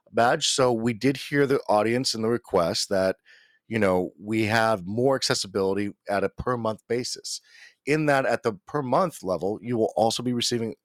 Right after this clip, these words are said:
access to the labs, all hands on labs, all of the training, fully engaged. So excited for that. Um,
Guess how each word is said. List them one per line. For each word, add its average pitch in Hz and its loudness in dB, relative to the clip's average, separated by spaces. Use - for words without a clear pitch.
access 95 -2
to 120 -6
the 107 -2
labs, 92 0
all 123 2
hands 123 -4
on 107 0
labs, 92 -4
all 127 4
of 120 0
the 117 0
training, 90 -4
fully 185 2
engaged. 151 0
So 71 -16
excited 120 -6
for - -14
that. 92 0
Um, 185 2